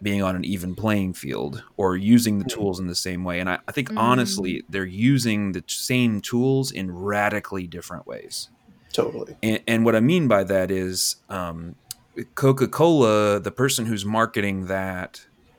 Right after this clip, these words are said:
Speaker 1: is very likely selling you, the person who's selling you, working to sell you that product, very likely will never, ever meet you, maybe even be in the same state with you at any point in their
Speaker 2: <laughs>
Speaker 1: life.
Speaker 2: Mm-hmm.
Speaker 1: Whereas the, the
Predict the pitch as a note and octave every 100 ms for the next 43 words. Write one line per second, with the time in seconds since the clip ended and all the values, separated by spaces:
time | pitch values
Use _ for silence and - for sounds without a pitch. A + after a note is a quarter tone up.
0 | _ _ _ _ _ _ G#2 F#2+ G2 B2+
1 | B2 A2+ G2+ G2+ - G2+ F#2+ F#2 - _
2 | - B2 B2 A#2+ G#2+ G#2 G2 - C3+ C3
3 | A2+ B2+ A#2+ A2 G#2 G#2+ A#2+ A#2 G2+ A#2
4 | G#2 F#2+ F#2+ - F2+ F2 G2 G#2+ G2+ G2
5 | G2+ G2 F#2+ G2 G2+ G2+ G2+ F#2+ F#2+ F#2
6 | F#2 G2 A2+ A2+ G#2 G#2+ G#2+ G#2 G2+ G2+
7 | G2 F#2+ F#2+ F#2 G2+ G2 F#2+ - G2+ G2
8 | F#2 - - - G2 G2+ F2+ E2+ - D#2+
9 | B1 - _ - F#2+ G#2+ C#3+ B2+ F#2+ F2+
10 | B2+ F#2 F#2 D#2 - - _ _ - -
11 | - C3 D3+ - F#3+ - C#3 C3 A#2+ -
12 | - _ _ _ A#2+ A#2 A2+ A2 - _
13 | G#2+ A2 A2 G#2 G2+ G2 G2